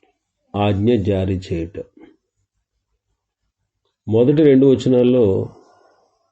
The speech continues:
రాజు హామానును గనపరిచాడు. మూడు, నాలుగు వచనాల్లో మొర్దెకై హామానుకు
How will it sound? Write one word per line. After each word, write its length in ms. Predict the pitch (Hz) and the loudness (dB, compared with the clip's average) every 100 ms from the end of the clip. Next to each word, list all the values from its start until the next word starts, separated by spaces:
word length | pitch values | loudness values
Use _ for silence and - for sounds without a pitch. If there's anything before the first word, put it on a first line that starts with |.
| _ _ _ 104 | _ _ _ -6
రాజు 840 | 98 110 131 143 139 95 117 170 _ _ _ _ _ _ _ _ _ _ _ - | 0 2 2 2 2 0 -2 -10 _ _ _ _ _ _ _ _ _ _ _ -10
హామానును 760 | 117 123 143 139 123 117 135 113 | -2 0 2 2 2 0 0 0
గనపరిచాడు. 680 | 104 90 98 - - 78 - - - _ _ _ _ _ _ _ _ _ _ _ 740 784 698 679 _ _ _ _ _ _ _ _ _ _ _ _ - | 0 0 -4 -6 -10 -10 -12 -20 -20 _ _ _ _ _ _ _ _ _ _ _ _ -20 -20 _ _ _ _ _ _ _ _ _ _ _ _ _ -8
మూడు, 340 | 113 139 165 165 | 0 2 4 4
నాలుగు 320 | 135 131 120 | 4 4 2
వచనాల్లో 800 | 110 110 120 110 113 92 92 - - _ _ _ _ _ _ _ _ _ - | 0 -2 -2 0 0 -2 -4 -10 -18 _ _ _ _ _ _ _ _ _ -8
మొర్దెకై 840 | 104 113 113 120 131 120 90 95 - _ _ _ _ _ _ _ _ _ _ _ - - - _ _ - - _ - | -4 -2 0 0 0 0 0 -6 -16 _ _ _ _ _ _ _ _ _ _ _ -20 -20 -20 _ _ -20 -20 _ -6
హామానుకు 800 | 113 123 123 113 104 139 240 | 0 2 4 2 0 -2 -6